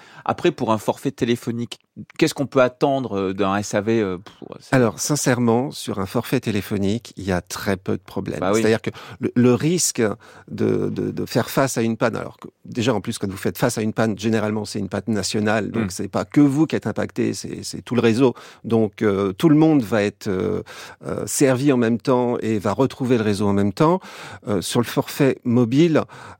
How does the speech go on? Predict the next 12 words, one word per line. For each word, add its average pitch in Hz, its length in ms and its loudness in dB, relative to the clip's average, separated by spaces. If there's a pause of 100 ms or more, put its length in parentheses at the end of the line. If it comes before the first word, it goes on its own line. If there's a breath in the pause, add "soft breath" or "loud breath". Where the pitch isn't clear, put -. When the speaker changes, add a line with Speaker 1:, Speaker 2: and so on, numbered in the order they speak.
(140)
Speaker 2:
euh, 101 300 0 (500)
c'est, - 240 -6
c'est, - 160 -6 (640)
franchement, 147 640 0
il 131 100 -6
y 101 60 -2
a 90 60 -2
j-, - 140 -8 (260)
quasiment 110 480 2
jamais 104 260 0
de 95 60 -10
problème. 117 340 0